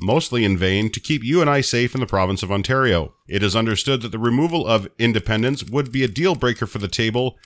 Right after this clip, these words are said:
and everything is pointing toward an end. When told of the ministry's denial that they were being shut down, one science table member simply wrote back,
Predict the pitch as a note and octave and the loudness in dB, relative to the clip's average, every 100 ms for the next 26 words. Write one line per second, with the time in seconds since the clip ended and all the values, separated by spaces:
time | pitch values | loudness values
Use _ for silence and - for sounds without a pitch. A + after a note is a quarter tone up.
0 | _ _ A2+ A#2 A2+ C#3 E3 D#3+ C#3 - | _ _ 0 0 0 0 2 2 2 0
1 | D#3 D3 C#3+ C3+ A2+ B2 B2+ A#2 F#2+ F#2+ | 0 2 0 -2 -2 0 0 2 2 2
2 | E2 D2 - - G#2 G2 B2 C3+ A#2 A#2 | 0 -4 -14 -4 -2 0 0 0 0 2
3 | C#3 - C3 A2 A#2 C3+ D#3 C#3+ D3 - | 2 0 -2 -2 0 2 4 4 2 -2
4 | - A#2 G2 B2+ D#3 C3 C#3+ A#2 D3 A2+ | -2 -2 2 0 2 2 2 2 0 0
5 | D3 D#3 D3+ G2+ B2+ E3+ D3+ D#3 D3+ C3 | 2 2 0 2 2 4 2 0 0 0
6 | - D3+ C#3+ C#3 D3 D3+ C#3 E3+ D#3+ D3+ | 0 0 0 2 2 2 0 0 -2 0
7 | D#3 E3 - E3 E3 D#3+ | 2 2 2 2 2 0